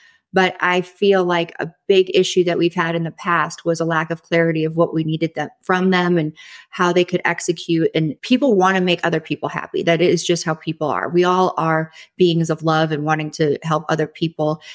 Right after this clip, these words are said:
And if you don't know what you want from someone, just like in a relationship, if it isn't clear of what it's expected, then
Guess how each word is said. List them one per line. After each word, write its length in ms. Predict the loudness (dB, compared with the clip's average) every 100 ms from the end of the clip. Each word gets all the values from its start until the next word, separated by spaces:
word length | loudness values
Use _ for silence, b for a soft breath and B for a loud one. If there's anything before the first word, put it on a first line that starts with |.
| B 0
And 260 | 2 0 -2
if 140 | 0
you 40 | 2
don't 200 | 2 2
know 80 | 0
what 180 | 0
you 80 | 0
want 260 | 0 0 -2
from 140 | -6
someone, 500 | -4 -4 -2 -4 -4
just 180 | -4 0
like 120 | 2 2
in 100 | 2
a 20 |
relationship, 540 | 2 2 -2 -6 -6
if 100 | -2
it 200 | -2 0 2
isn't 260 | 2 2
clear 260 | 0 0 2
of 100 | 2
what 140 | 0
it's 240 | -2 -8 -14
expected, 680 | -10 -4 -4 -4 -6 -6 -8 b b b b 0
then 240 | 0 0